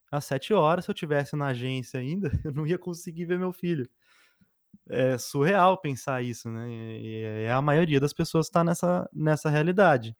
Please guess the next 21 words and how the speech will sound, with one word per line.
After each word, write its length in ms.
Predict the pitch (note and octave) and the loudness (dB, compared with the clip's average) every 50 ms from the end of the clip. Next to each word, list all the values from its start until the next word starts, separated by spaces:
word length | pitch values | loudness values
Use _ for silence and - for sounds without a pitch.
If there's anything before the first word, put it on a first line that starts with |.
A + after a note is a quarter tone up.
| _ _ _ _ _ _ _ _ _ _ _ _ _ _ _ _ _ _ _ _ _ _ _ | _ _ _ _ _ _ _ _ _ _ _ _ _ _ _ _ _ _ _ _ _ _ _
E 140 | - C3+ C3+ | 2 4 6
aí 200 | C3+ C3 C3+ D3+ | 8 8 6 6
foi 200 | - - F#3+ G3 | 4 2 2 0
só 260 | - - F3+ E3 E3 | 2 4 6 6 6
quando 340 | E3 - G3+ G#3 G#3+ A3+ A3 | 4 2 0 0 4 6 8
eu, 720 | G#3+ G#3 G#3 G3+ F#3+ F#3 F3 E3 D3 C#3+ C3+ B2+ B2 A#2 - - _ _ _ _ _ _ | 8 10 10 10 8 8 8 8 8 8 6 6 4 0 -4 -12 _ _ _ _ _ _
até 220 | - D3+ - - G3 | 0 0 2 0 0
por 240 | - - A#3 F#3+ D#3 | 0 0 0 0 0
isso 320 | D#3+ G3 G#3 - - G#3+ | 0 -2 -4 -4 -8 -6
que 120 | - - | 0 2
eu 60 | A3 G#3+ A3 G#3+ G#3+ | 4 6 6 6 6
optei 500 | G#3+ G#3 - G3+ - _ - F3 F3 F#3 | 4 4 2 -4 -6 _ -2 -2 -2 -2
por 140 | F3+ - F3+ | -2 -4 -6
fazer 320 | - - G3 F3 C#3+ E3 | -2 -2 -2 -2 -2 -2
um 140 | F3 F3+ F3 | -4 -2 -2
livro 260 | D#3+ F3 F3 D#3 E3+ | -2 -2 -2 -2 -4
ilustrado 440 | F3+ F3+ E3+ - - E3+ E3 E3+ E3+ | -4 -6 -6 -6 -2 -2 0 0 0
e 40 | F3 | 0
não 160 | F3+ F3+ F3+ | 0 0 0
um 60 | F3+ | 0
quadrinho, 580 | - - G#3+ G#3 G#3+ G3+ F#3 F3+ D3 A#2+ A#2 C3 | 2 2 2 2 2 2 2 2 0 0 -2 -6